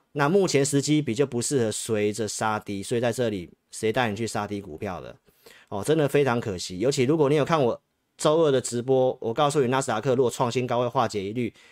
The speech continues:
这行情你不要太过于悲观。如果你有看我节目，我想至少你会冷静下来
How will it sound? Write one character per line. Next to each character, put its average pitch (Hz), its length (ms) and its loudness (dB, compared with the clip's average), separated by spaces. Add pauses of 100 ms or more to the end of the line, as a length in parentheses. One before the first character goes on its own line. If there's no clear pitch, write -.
(140)
这 151 160 0
行 135 160 2
情 120 180 -2
你 104 120 -2
不 110 100 -4
要 117 100 2
太 123 200 0
过 120 180 4
于 107 60 0
悲 117 180 2
观。 110 320 -2 (500)
如 127 280 0
果 135 180 4
你 135 80 4
有 131 80 4
看 135 180 0
我 113 120 0
节 107 160 -2
目， 113 200 0
我 143 80 2
想 120 220 -2
至 - 180 -4
少 117 200 -2
你 98 120 -6
会 127 140 0
冷 101 160 -4
静 113 180 -6
下 98 200 -8
来 76 120 -10